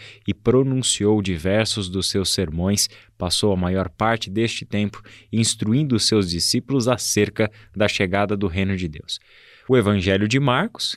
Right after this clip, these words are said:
que nós temos utilizado aqui no Deus na Vida como um roteiro para pensarmos a presença de Jesus na nossa vida, mostra que a viagem decisiva de Jesus, que acontece no capítulo dez, foi em direção a Jerusalém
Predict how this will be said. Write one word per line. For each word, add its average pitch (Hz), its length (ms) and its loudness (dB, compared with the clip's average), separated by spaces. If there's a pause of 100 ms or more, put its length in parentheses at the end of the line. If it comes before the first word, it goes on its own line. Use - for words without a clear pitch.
que - 80 -2
nós 92 280 0
temos 95 320 0
utilizado 92 580 -2
aqui 170 240 -2
no 127 100 0
Deus 104 240 4
na 87 140 -2
Vida 98 480 -2
como 156 360 2
um 165 160 -2
roteiro 156 600 0
para 82 260 -2
pensarmos 92 760 -2
a 90 80 -2
presença 101 640 -2
de 90 120 -6
Jesus 85 500 -4
na 82 140 -2
nossa 90 460 -2
vida, 90 340 0 (480)
mostra 165 440 0
que 151 200 -2
a 127 60 4
viagem 113 600 0
decisiva 101 1000 0
de 90 140 0
Jesus, 113 600 2
que - 140 -8
acontece 85 800 -2
no 90 160 -2
capítulo 120 600 -2
dez, 104 340 2 (280)
foi 135 300 4
em 123 120 4
direção 101 640 2
a 131 140 -2
Jerusalém 107 720 0